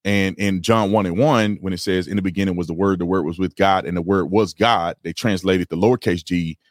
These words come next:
It, it should technically be lowercase g. They t-, translate to a capital G. And the Muslim brought it up, and it's, now, I don't believe what, what the Muslim said, but it was very interesting that that was the only two places in the Bible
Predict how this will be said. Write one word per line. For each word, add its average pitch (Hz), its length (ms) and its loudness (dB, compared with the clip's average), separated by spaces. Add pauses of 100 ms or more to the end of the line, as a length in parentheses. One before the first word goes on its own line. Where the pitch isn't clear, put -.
(380)
It, 95 120 -6
it 104 140 -2
should - 400 0
technically 104 400 0
be 90 160 -2
lowercase 87 480 0
g. 80 220 -4
They 82 140 -2
t-, - 40 -20 (340)
translate 95 420 0
to 87 100 -2
a 80 40 -6
capital 95 380 -2
G. - 260 -12 (460)
And 107 160 2
the 101 100 2
Muslim 127 400 2
brought 104 220 4
it 101 80 0
up, 151 240 2
and 104 100 0
it's, - 200 -6 (580)
now, 101 320 -2
I 107 100 2
don't 117 140 2
believe 101 380 2
what, 110 160 0
what 101 160 -2
the 92 80 -2
Muslim 92 260 0
said, 95 300 0
but 101 100 2
it 101 60 4
was 92 80 0
very 107 220 2
interesting 127 440 0
that 98 280 2
that 107 80 4
was 107 120 2
the 107 80 0
only 104 220 2
two 107 120 -4
places 98 360 -2
in 98 80 0
the 92 40 -2
Bible 95 400 0